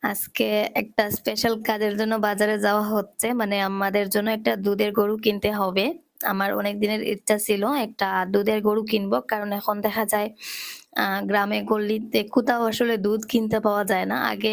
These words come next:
পাশের বাড়িগুলোতে মোটামুটি দেখা যেত, কিনতে চাইলে দুধ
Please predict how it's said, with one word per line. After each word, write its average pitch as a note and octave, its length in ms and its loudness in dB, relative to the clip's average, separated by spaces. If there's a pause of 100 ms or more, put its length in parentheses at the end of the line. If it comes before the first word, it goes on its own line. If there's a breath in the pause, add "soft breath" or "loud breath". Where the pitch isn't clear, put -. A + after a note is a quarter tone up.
পাশের G#3+ 420 0
বাড়িগুলোতে G#3+ 960 0
মোটামুটি G#3+ 480 2 (680 loud breath)
দেখা G#3+ 260 2
যেত, G#3 240 0 (560)
কিনতে A3+ 340 2
চাইলে A3 360 2
দুধ G#3 240 0